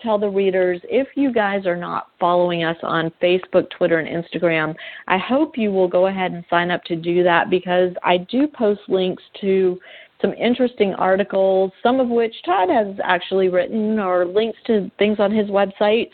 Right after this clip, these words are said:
So I hope you will go ahead and follow us on the various social media outlets so you don't miss any of those good little tidbits of information. So, sorry, Todd. Hi.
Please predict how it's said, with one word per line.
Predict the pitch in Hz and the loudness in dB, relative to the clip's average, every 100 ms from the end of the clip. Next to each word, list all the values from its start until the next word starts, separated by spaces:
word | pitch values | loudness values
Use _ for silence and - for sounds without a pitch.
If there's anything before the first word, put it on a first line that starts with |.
| - | -2
So | 208 202 196 - - _ - | 0 2 -2 -10 -20 _ -4
I | 202 | -4
hope | 208 269 277 | 0 -2 0
you | 247 | -2
will | 220 196 | 0 0
go | 185 196 202 | 0 0 0
ahead | 208 196 185 180 - | 0 -4 -4 -4 -6
and | 175 175 170 - | -6 -6 -8 -2
follow | 190 202 196 | 2 2 2
us | 185 185 | 0 0
on | 170 170 | -2 -2
the | |
various | 170 180 175 175 | 0 2 2 0
social | - 180 180 | -2 -2 0
media | 175 175 175 | 0 2 2
outlets | - 170 151 165 - | 2 0 2 0 0
so | 175 | 0
you | 180 | 2
don't | 175 185 180 | 2 0 -2
miss | 180 180 180 - - | -2 0 -2 -4 -4
any | 190 185 180 | 0 2 2
of | 170 | 2
those | 165 165 170 - | 2 0 -2 -4
good | 180 175 175 160 - | 0 2 2 -2 -4
little | 180 165 165 | 0 0 -2
tidbits | - 175 165 160 | -2 -2 0 -2
of | - | -4
information. | 160 156 156 - - - 170 - - - - | -6 -4 -2 -2 -2 -4 -4 -12 -14 -14 -4
So, | 254 185 - _ | -2 -2 -6 _
sorry, | - 220 156 165 - | 0 0 0 -4 -6
Todd. | 233 156 135 - | -4 -4 -6 -4
Hi. | 339 480 392 403 | 0 0 -2 -4